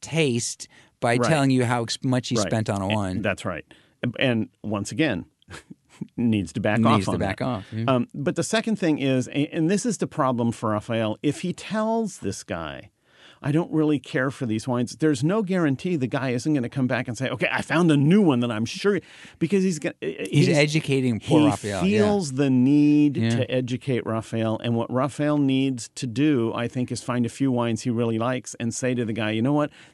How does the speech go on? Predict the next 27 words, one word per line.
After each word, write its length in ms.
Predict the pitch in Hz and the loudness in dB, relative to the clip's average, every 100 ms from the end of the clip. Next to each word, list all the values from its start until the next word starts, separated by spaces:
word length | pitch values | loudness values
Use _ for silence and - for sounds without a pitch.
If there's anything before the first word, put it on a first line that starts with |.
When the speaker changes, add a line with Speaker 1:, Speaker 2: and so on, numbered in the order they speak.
| _ _ - | _ _ -18
Speaker 2:
"This 580 | 107 95 95 170 170 165 | -14 -4 2 2 2 -2
is 180 | 135 | -2
the 80 | - | -4
kind 280 | - 117 113 | -6 -4 0
of 60 | 107 | 0
wine 280 | 101 101 | 0 -2
I 120 | 95 92 | -2 -4
really 360 | 90 87 85 | -4 -6 -6
like." 300 | 76 76 - - | -8 -10 -6 2
Speaker 1:
Yeah, 240 | 185 185 | 4 4
I, 120 | 214 262 | 0 0
I 120 | 254 | 0
think 240 | 311 359 349 | 2 0 2
that's 180 | 285 233 | 0 2
a 40 | |
nice 200 | 220 226 | 2 2
thing 120 | 214 | 2
to 60 | 175 | 4
do. 220 | 160 165 | 4 4
It's 220 | 170 196 | 4 0
also 380 | - 262 294 254 | 0 0 2 4
maybe 300 | 208 220 208 | 4 4 2
a 120 | 151 | 2
nice 340 | 147 147 175 - | 2 2 0 0
thing 280 | - 160 160 | 0 0 2
to 120 | 151 | -2
do 640 | 123 131 139 139 135 135 | 0 2 4 4 4 0